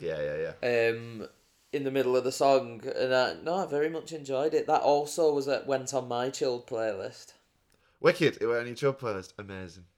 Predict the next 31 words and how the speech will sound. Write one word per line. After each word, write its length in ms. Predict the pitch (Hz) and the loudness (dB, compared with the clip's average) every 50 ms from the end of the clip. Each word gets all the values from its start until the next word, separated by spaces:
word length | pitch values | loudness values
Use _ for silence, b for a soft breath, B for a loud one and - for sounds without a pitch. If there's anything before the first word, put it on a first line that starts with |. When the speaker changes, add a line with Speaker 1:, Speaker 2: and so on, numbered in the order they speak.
| _ _ _ _ _ _ _ _ | _ _ _ _ _ _ _ _
Speaker 1:
Amazing. 400 | - 92 90 90 87 85 87 87 87 _ _ - | -14 -12 -12 -12 -12 -14 -16 -18 -20 _ _ -4
I'm 60 | 156 | -2
Speaker 2:
Yeah, 80 | 156 143 127 127 | 0 0 0 -2
Speaker 1:
very 20 | |
buzzing. 160 | - 90 139 139 135 135 143 143 | -6 -8 -8 -8 -8 -8 -10 -12
I'm 60 | 143 - | -10 -8
very 140 | 104 90 85 | -6 -6 -6
buzzing. 220 | 80 92 87 135 | -6 -8 -6 -4
Speaker 2:
one 40 | - | 0
hundred 0 | |
percent. 20 | |
Speaker 1:
I 40 | 123 | 2
was, 160 | 135 139 135 - | 4 4 4 4
I 80 | - 135 | 4 4
was, 180 | 135 135 123 107 | 4 4 2 0
I 80 | 123 | 0
was, 200 | 131 131 131 - | 0 0 -2 -4
I 60 | 127 | -6
thought 260 | 135 - 160 170 156 143 151 | -4 -2 -2 0 0 0 0
I 20 | |
was 120 | 147 143 135 | -2 -2 -2
a 20 | |
bit 80 | 147 143 | -2 -2
of 80 | 131 | -2
a 60 | 131 | 0
wild 360 | 120 120 123 127 131 131 131 - | -2 0 0 2 2 0 0 -2
card, 260 | - 113 98 95 - | -6 -6 -6 -6 -8
to 120 | - 104 | -12 -12
be 80 | 90 95 | -8 -8
honest, 320 | 87 80 85 90 - - | -8 -8 -8 -10 -14 -12
'cause 400 | - 110 104 90 85 - - - | -10 -10 -10 -10 -12 -16 -18 -20